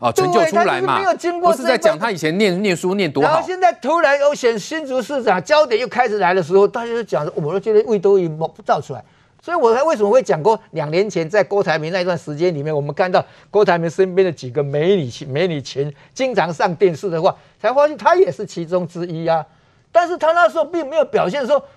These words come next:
Speaker 2: 我对学历很高啊，我对其他学历低的我看不，没有啊。可是这一次为什么会突然出，出现这样子啦？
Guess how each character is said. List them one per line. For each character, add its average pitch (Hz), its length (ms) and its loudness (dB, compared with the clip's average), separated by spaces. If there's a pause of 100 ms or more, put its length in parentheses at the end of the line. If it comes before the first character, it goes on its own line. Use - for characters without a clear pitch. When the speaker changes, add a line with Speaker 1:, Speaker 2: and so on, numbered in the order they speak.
(200)
Speaker 2:
我 151 140 0
对 220 160 0
学 175 200 2
历 190 180 4
很 135 200 -4
高 160 200 0
啊， 151 260 0 (200)
我 151 160 -2
对 208 180 6
其 - 180 -8
他 180 120 0
学 160 160 -4
历 165 100 0
低 175 220 -6
的 147 100 0
我 131 80 -4
看 156 180 -4
不， 147 60 -4
没 339 300 0
有 127 200 0
啊。 135 160 -8 (300)
可 185 100 0
是 226 120 2
这 277 180 2
一 - 20 2
次 233 140 -2
为 247 160 6
什 156 100 0
么 143 80 -6
会 165 60 -2
突 - 160 -6
然 135 160 -2
出， 151 160 -10
出 156 160 -10
现 143 160 -2
这 139 120 -2
样 123 140 -4
子 113 120 -14
啦？ 110 180 -12